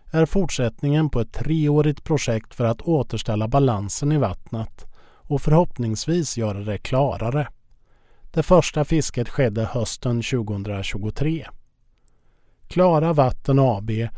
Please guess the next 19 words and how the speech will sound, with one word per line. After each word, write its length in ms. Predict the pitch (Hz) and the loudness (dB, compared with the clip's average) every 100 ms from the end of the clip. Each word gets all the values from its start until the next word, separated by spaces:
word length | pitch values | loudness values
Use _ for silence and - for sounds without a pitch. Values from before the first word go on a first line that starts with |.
| - - | -10 -2
kommer 200 | 131 131 | 2 4
att 180 | 127 | 2
genomföra 600 | 160 135 113 - 113 117 | 2 2 0 0 2 2
reduktionsfisket 1300 | 117 110 120 - 151 131 - 113 113 - 139 104 - | 0 -2 -4 -2 -2 -2 -4 -4 -4 -2 -4 -4 -4
och 80 | 117 | 2
har 140 | 139 | 2
beräknat 600 | 135 147 117 - 135 127 | 4 4 2 0 -2 0
att 240 | 127 120 - | 0 -2 -6
cirka 680 | - 156 113 - 185 131 - - - | -2 -2 -2 -6 -4 -2 -4 -12 -12
tvåhundrafemtio 1000 | - 135 120 123 - 147 147 135 147 135 | -4 -2 0 -2 -2 0 0 0 0 0
kilo 360 | - 123 107 113 | 0 -2 -2 -2
vitfisk 680 | 135 131 - 123 113 - | -2 -2 -4 -4 -4 -2
per 200 | - 110 | -2 0
hektar 540 | 101 131 - 139 147 147 | -2 -4 -2 2 4 2
i 80 | 127 | 0
sjön 440 | 120 98 104 107 | -2 -2 -4 -2
bör 280 | 117 95 98 | -2 -2 -4
tas 340 | - 117 - | -4 -4 -2
bort. 460 | 143 147 - - | -2 -2 -4 -12